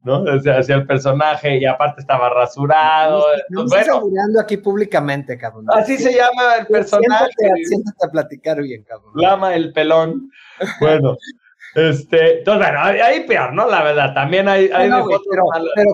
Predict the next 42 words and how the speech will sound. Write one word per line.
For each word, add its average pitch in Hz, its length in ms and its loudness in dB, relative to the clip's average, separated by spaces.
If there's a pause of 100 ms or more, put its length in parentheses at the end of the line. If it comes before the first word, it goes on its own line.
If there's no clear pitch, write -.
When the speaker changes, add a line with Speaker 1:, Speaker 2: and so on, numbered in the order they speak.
Speaker 2:
como 190 180 0
uno 233 180 2
se 269 140 0
ve 220 120 2
el 247 120 -2
peso 233 280 -2
es 240 100 -4
encuerado 180 480 0
y 254 40 -4
rapado, 240 580 -2
güey, 156 200 -10
pues 147 260 -16
ya 170 140 2
el 208 100 2
otro 220 200 0
es 208 100 -8
todo 208 140 2
lo 190 160 -2
que 190 100 0
usas 208 320 -2
justo 220 340 -10
para 175 200 -4
disfrazarte 156 760 -4
a 160 60 -4
ti 202 100 -2
Speaker 1:
Ándale, 214 300 2
Speaker 2:
mismo. 170 140 2
Speaker 1:
la 175 60 2
barbita, 190 880 -2 (220)
la 147 120 0
barbita 170 420 2
aquí 202 260 -4
que 196 120 -2
tengo 185 240 -2
en 180 60 2
la 160 120 2
segunda 165 380 -2
foto, 165 280 0
la 147 200 0
piochita, 165 720 0
es 151 160 -10
justamente 175 1000 -2